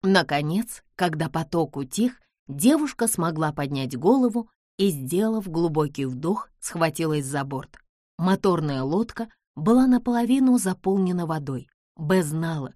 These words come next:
что если заберется внутрь, то та, скорее всего, утонет.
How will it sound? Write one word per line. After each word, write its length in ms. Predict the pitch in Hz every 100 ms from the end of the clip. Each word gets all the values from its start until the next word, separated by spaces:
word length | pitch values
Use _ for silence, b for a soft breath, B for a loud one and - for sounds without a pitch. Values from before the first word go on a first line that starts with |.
| _ -
что 220 | - 196
если 380 | 196 196 185 165
заберется 580 | 165 160 170 170 160
внутрь, 520 | 147 160 196 247 226 196
то 180 | 185
та, 280 | 175 - 190
скорее 420 | 214 - 151 147 143
всего, 320 | - 151 160
утонет. 560 | 175 - 208 151 -